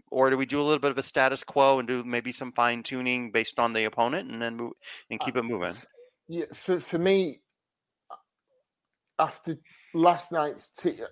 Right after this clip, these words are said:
Speaker 2: from the team he picked last night, I would be very surprised if the starting eleven didn't start again on,
Speaker 1: Mm-hmm.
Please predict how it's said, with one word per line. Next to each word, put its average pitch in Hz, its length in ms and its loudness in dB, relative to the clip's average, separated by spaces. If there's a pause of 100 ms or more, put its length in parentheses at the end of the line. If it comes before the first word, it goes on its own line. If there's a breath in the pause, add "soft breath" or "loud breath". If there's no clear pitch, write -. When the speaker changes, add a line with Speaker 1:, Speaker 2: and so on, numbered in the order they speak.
(300)
Speaker 2:
from 151 180 -4
the 151 60 -2
team 175 180 -2
he 165 60 0
picked 156 180 -2
last 139 220 2
night, 120 260 4 (540 soft breath)
I 156 120 10
would 156 160 8
be 151 120 2
very 151 260 8
surprised 131 720 4
if - 240 -2 (140)
the 120 160 -10
starting 135 480 4
eleven 120 320 2
didn't 117 260 -4
start 113 320 -2
again 107 500 -2 (180)
on, 104 280 0
Speaker 1:
Mm-hmm. 101 260 -6